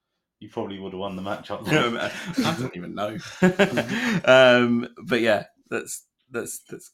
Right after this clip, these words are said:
Speaker 2: kind of interesting, I suppose. Um, on the women's side,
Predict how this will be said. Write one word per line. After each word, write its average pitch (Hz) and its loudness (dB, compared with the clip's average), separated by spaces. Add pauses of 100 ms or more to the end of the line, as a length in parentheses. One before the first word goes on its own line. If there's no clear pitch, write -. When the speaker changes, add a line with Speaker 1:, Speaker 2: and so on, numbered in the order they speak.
Speaker 2:
kind 110 -12
of 113 -12
interesting, 123 -12
I - -12
suppose. - -14 (400)
Um, 123 6
on 139 0
the 143 -2
women's 143 -2
side, 110 -2